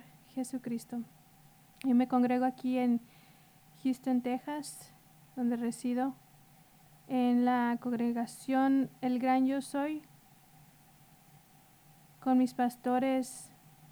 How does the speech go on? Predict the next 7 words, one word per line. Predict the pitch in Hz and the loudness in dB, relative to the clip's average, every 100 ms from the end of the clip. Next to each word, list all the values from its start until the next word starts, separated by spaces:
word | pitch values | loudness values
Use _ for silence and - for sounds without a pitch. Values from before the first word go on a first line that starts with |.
| - - - | -20 -20 -6
Uber | 262 262 285 277 269 - | -2 0 0 -2 -6 -2
y | 254 262 262 254 - - - - - - - - - - - | 0 2 2 -2 -8 -20 -20 -20 -20 -20 -20 -20 -20 -10 2
Ángeles | 247 247 277 247 240 240 - - - | 2 2 0 0 0 -2 -8 -14 -4
Arreola, | 240 240 240 240 247 - - - - | -2 0 2 2 0 -8 -20 -10 0
bendito | 240 233 - 247 | 2 0 -2 -2
Dios, | 233 240 240 - - - - - - - - - - - - | -2 -4 -8 -16 -20 -20 -20 -20 -20 -20 -20 -20 -20 -20 -6
em, | 254 240 226 220 233 | 0 2 2 2 0